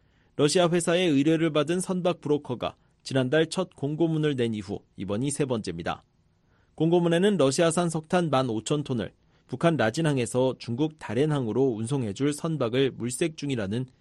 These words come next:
기존과 동일한 내용이 담겨 있습니다. 특히 날씨가 허용하는 선에서 주말에도 선적과 하역 작업이 모두 이뤄질 수 있다는 문구와 함께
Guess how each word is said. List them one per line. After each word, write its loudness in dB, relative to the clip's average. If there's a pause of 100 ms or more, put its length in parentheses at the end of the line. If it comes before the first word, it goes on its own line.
(180)
기존과 2
동일한 2
내용이 0
담겨 -2
있습니다. -8 (760)
특히 4
날씨가 4
허용하는 2
선에서 2
주말에도 2
선적과 0
하역 0
작업이 -2
모두 -2
이뤄질 0
수 -8
있다는 -4
문구와 -2
함께 -6